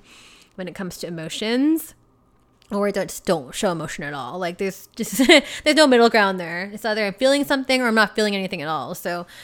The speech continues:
that, and my rising sign is a Leo. So,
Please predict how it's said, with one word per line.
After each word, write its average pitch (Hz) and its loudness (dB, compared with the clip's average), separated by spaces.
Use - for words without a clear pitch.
that, 254 4
and 233 -4
my 220 0
rising 220 -2
sign 208 -2
is 196 -6
a 196 -6
Leo. 180 -6
So, 175 -4